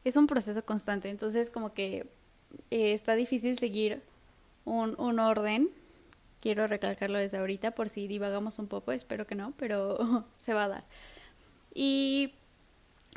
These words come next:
podemos empezar desde el hecho de, eh, los estereotipos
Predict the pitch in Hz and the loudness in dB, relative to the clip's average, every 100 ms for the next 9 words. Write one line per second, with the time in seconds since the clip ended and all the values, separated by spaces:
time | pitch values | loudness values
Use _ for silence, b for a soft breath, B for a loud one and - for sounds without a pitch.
0 | 240 285 311 370 440 277 220 214 - 220 | 6 12 12 12 8 6 6 2 4 6
1 | 233 262 247 214 214 208 226 220 381 - | 6 4 4 2 2 0 0 0 -2 -4
2 | b b b _ - - _ - - 240 | b b b _ -20 -20 _ -10 0 4
3 | 226 220 214 208 208 208 214 - 226 208 | 6 8 8 6 2 0 -2 -2 -2 -2
4 | 202 208 202 - 214 214 208 226 240 349 | -4 -6 -6 -2 0 0 -2 -4 -2 -2
5 | - | -4